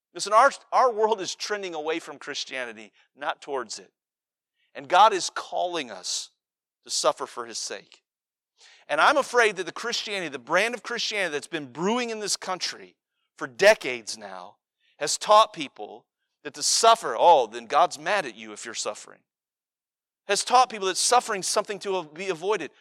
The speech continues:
No, no, no, no. Jesus said, "Take up my cross and, take up your cross and follow me." Did you hear that? Take up your cross.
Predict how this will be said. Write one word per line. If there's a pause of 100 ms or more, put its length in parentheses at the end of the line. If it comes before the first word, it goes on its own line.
(160)
No,
no,
no,
no.
Jesus
said, (420)
"Take
up
my
cross (480)
and, (180)
take
up
your
cross
and
follow
me." (380)
Did
you
hear
that?
Take
up
your
cross.